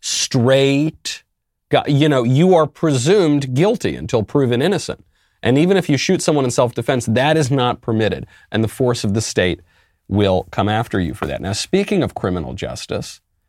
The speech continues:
there was a really, there's so, so rarely good news these days,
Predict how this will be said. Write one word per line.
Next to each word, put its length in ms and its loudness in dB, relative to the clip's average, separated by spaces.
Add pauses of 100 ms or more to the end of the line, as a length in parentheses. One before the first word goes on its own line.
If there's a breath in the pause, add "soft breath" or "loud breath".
(800)
there 180 2
was 200 0
a 60 0
really, 720 0 (1040 loud breath)
there's 140 -2
so, 240 0
so 260 0
rarely 340 2
good 200 0
news 500 -4 (500)
these 180 -6
days, 300 -10